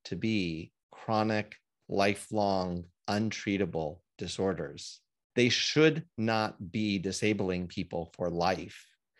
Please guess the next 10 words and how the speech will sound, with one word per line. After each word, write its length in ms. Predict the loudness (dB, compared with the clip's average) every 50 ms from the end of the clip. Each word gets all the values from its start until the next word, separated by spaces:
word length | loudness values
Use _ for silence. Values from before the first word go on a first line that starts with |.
| -20 -20 -20 -20 _ _ 2
that 200 | 2 2 4 0
we 300 | 0 4 4 6 6 4
can 240 | 4 0 0 0 -2
find 720 | -4 -10 -4 -2 0 2 2 2 2 2 2 2 0 -2 -6 -8 _
answers. 800 | -2 0 2 2 2 0 -2 -4 -4 -2 -2 -4 -6 -8 -8 -6
Once 420 | -2 0 2 4 4 2 0 0 -2
you 140 | -2 -2 0 0
understand 1040 | -2 0 0 -2 -2 -4 -6 -8 -2 0 2 2 4 4 2 2 0 -2 -4 -6 -10 -6
the 120 | -4 -4
science, 1040 | -4 -4 -2 0 2 4 4 4 4 2 0 -4 -6 -8 -10 -12 -16 -16 -16 -18 -20